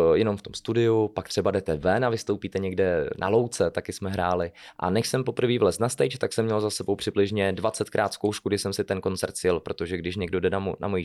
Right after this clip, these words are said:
show, tak chci, aby si odnes stoprocentní zážitek a abych si byl jistý, abych si to užil. Když bych tam vylez a stál jsem po třetí zatím, tak si to neužiju.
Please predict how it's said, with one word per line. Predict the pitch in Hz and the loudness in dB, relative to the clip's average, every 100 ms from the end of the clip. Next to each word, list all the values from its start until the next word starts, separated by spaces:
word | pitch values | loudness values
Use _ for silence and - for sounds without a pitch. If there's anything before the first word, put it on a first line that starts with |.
| - | 2
show, | 110 113 - - - _ | 2 2 -2 -18 -20 _
tak | 95 | -2
chci, | - 104 | 2 2
aby | 95 95 | 2 2
si | 87 | 2
odnes | 80 101 92 90 | 2 2 0 -2
stoprocentní | - - 110 - - 92 95 | -4 -2 0 0 -2 -2 0
zážitek | 95 92 107 107 104 - | 2 2 0 2 0 2
a | 85 | 0
abych | 92 - | 0 0
si | 92 | 2
byl | 90 | 2
jistý, | 82 - 80 | 2 2 2
abych | 95 - | 2 -2
si | - | -2
to | - | -4
užil. | 87 82 76 - - - | -2 0 -2 -4 -14 -6
Když | 98 | -2
bych | 98 - | 0 0
tam | 104 90 | 0 2
vylez | 95 101 98 - - | 4 4 2 0 0
a | 92 82 | 2 2
stál | 82 - 92 | 0 -2 -2
jsem | - 92 | 0 -2
po | - 92 | -2 -4
třetí | - 98 101 95 | -2 -4 -2 -2
zatím, | 98 85 98 90 | -2 -2 -2 -2
tak | - | -4
si | 98 | -2
to | 98 | 0
neužiju. | 92 101 98 113 104 | 0 -2 0 2 0